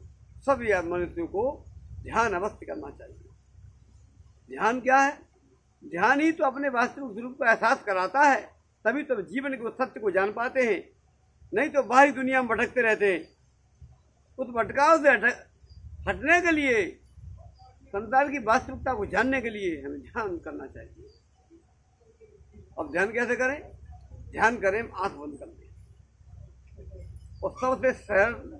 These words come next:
ध्यान, ऐसे बारह प्रकार के ध्यान हैं, उनमें सबसे सरल ध्यान को बताता हूँ।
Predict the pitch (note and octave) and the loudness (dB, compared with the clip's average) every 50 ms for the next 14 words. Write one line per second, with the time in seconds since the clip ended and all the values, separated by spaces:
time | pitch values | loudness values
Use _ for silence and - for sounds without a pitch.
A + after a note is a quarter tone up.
0 | D3+ - - - - D#3 D3+ D#3 F3+ G#3 F#3 G3+ G3 F3+ F#3+ G#3+ A#3+ A#3+ G3+ A3+ | -16 -16 -14 -10 -8 -6 -4 -2 -2 0 0 0 2 2 4 4 2 2 -2 -2
1 | G#3+ A3 A3+ A3 G#3 G#3 F#3 F#3 F#3 F#3+ F#3 E3+ D#3 C#3+ D3 - - - - - | -2 0 0 -2 -2 -4 -2 -2 -2 0 -2 -2 -4 -6 -8 -14 -18 -20 -20 -16
2 | - F3+ G3+ G3+ G3 - A3 A#3 A#3+ C4 B3 A3 F#3+ F3+ - - G3 G#3 A3 A3 | -10 -4 -4 -4 -2 -2 -4 -6 -4 -4 -4 -4 -6 -10 -12 -10 -8 -6 -4 -4
3 | G#3 F3 F3+ E3+ F3 F#3 E3+ E3+ D#3 D#3 D#3+ D#3 D#3 - G3 G3+ F#3+ D#3+ | -2 0 0 0 0 -2 -4 -6 -6 -6 -6 -6 -6 -4 -6 -6 -6 -8